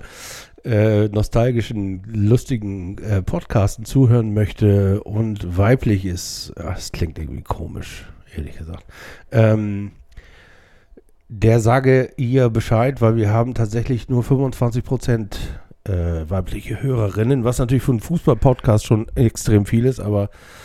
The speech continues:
äh, fünfundsiebzig Prozent sind Männer. Aber, ähm, lustigerweise, ähm, sind unsere StammhörerInnen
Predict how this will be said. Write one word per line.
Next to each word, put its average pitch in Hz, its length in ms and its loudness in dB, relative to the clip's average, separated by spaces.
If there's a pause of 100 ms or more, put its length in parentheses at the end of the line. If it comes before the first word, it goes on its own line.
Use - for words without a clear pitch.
(340)
äh, 95 680 6
fünfundsiebzig 107 500 0
Prozent 98 280 -2
sind 82 140 -4
Männer. 101 300 0
Aber, 110 460 0 (120)
ähm, 95 580 0
lustigerweise, 101 880 0 (760)
ähm, 92 840 2
sind 104 480 2
unsere 101 560 0
StammhörerInnen 95 2000 0